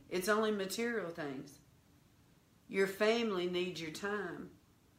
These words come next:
Your family needs you. God needs you. He needs your time.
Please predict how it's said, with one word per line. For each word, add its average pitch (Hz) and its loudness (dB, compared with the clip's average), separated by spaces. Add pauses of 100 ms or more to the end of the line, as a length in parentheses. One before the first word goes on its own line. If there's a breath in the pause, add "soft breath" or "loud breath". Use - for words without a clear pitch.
(800)
Your 190 2
family 208 2
needs 185 -2
you. 151 -6 (960)
God 208 6
needs 165 -2
you. 147 -2
He 214 0
needs 208 -2
your 175 -6
time. 208 -4